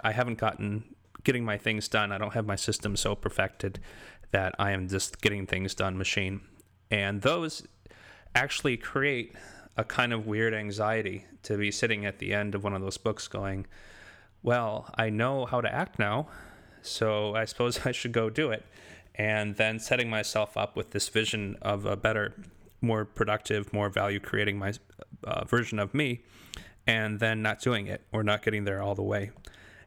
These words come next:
And I probably shouldn't beat myself up too much 'cause, uh, I'm not really a slob, and I do get stuff done. These books become great tools into taking another step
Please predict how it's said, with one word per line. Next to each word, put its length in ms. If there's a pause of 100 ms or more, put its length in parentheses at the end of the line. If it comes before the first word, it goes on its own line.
(120)
And 260
I 40
probably 260
shouldn't 320
beat 160
myself 400
up 160
too 180
much 300
'cause, 340
uh, 300
I'm 160
not 200
really 260
a 80
slob, 440 (260)
and 200
I 80
do 180
get 340 (240)
stuff 400
done. 380 (760)
These 220
books 380
become 480 (140)
great 260
tools 640
into 420
taking 680
another 320
step 460